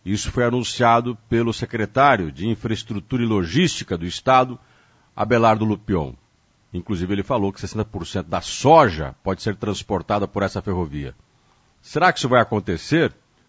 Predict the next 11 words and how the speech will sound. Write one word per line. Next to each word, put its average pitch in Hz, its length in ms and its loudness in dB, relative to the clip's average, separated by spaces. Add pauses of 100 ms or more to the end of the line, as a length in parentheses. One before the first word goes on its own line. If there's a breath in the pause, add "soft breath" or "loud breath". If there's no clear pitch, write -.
Por 226 140 4
exemplo, 135 420 2
onde 175 140 -4
está 151 140 2
o 143 80 0
projeto 120 540 0
do 104 120 -6
trem 107 280 -2
em 85 60 -6
pé 95 160 -2
vermelho? 78 600 -6